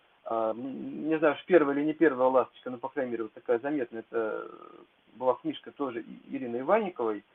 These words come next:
называлась "Кот наплакал", с, э, фразеологизмами. Но мы, э, вот нам в прошлом году предложилось дать, э, м, книгу с такой же, с такой же направленностью очень известный поэт Игорь Шевчук.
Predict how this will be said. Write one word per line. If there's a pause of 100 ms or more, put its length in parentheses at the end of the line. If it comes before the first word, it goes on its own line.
(240)
называлась
"Кот
наплакал", (440)
с,
э, (140)
фразеологизмами. (420)
Но
мы,
э,
вот
нам
в
прошлом
году
предложилось
дать, (580)
э, (100)
м, (260)
книгу
с
такой
же, (300)
с
такой
же
направленностью (260)
очень
известный
поэт (220)
Игорь
Шевчук.